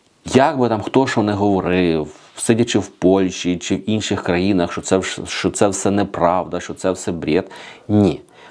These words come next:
Поїдьте на схід Польщі, там, де відбувається зараз, е, будівництво захисних споруд, подивіться, що дійсно вони будуються. Що дійсно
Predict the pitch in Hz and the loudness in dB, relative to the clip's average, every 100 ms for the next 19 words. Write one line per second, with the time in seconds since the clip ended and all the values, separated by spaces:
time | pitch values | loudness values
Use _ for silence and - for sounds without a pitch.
0 | - - 302 294 127 - - - 101 104 | 0 2 2 2 2 0 -12 -2 2 2
1 | - - 135 - - _ _ _ - 82 | 0 0 0 0 -16 _ _ _ 0 2
2 | 69 - - - - 123 110 101 110 107 | 2 -2 -2 0 0 2 2 2 2 0
3 | 82 95 90 - - - - - - - | -2 -2 -2 -8 -20 -20 -8 -6 -6 2
4 | 104 87 101 123 87 90 95 95 - 127 | 2 4 2 0 0 2 2 0 0 -2
5 | - - 123 95 90 - - - - 262 | -2 0 0 0 -4 -10 -4 -2 2 2
6 | 262 - 135 113 101 131 131 90 82 95 | 0 -6 -2 -2 -2 -2 -2 0 0 0
7 | 120 113 - - _ - - 101 - - | 2 2 -2 -12 _ -10 0 0 0 -10
8 | 85 120 214 - 101 | 0 2 2 0 -2